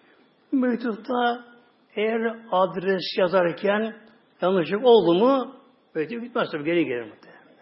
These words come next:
Günümüzde de telefon çevirirken bir numara yanlış çevirdik bir numarayı. Tek bir numara.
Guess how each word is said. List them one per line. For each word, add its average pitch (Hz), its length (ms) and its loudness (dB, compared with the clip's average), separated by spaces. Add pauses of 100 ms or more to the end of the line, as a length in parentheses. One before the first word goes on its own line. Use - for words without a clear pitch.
(640)
Günümüzde 233 500 4
de 196 320 0 (400)
telefon 170 360 0
çevirirken 226 800 0 (420)
bir 233 80 -4
numara 202 140 0
yanlış 247 180 0
çevirdik 170 260 2
bir 160 60 2
numarayı. 135 460 0 (180)
Tek - 200 -10
bir 269 60 -2
numara. 135 400 -4